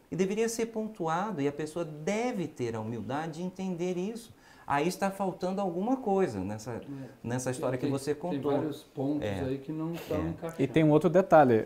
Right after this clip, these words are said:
Speaker 3: Getro. O outro detalhe é que a bateria, ela evoca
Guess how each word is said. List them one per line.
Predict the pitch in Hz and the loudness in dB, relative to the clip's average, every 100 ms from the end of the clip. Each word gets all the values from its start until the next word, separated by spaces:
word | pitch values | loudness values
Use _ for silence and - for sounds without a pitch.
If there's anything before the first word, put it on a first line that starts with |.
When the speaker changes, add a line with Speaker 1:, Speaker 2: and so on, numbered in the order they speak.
| 113 | 2
Speaker 3:
Getro. | 104 95 - - | 0 -2 -6 -6
O | 110 | -4
outro | 120 | 0
detalhe | 113 107 117 123 | 0 2 4 4
é | 135 | 4
que | - 131 101 - - - - _ _ | 2 2 2 -4 -20 -20 -20 _ _
a | 123 | 0
bateria, | 113 120 110 110 120 | 2 4 4 6 6
ela | 123 135 | 8 8
evoca | 147 104 95 104 120 156 - 104 | 6 2 -4 2 4 4 2 -8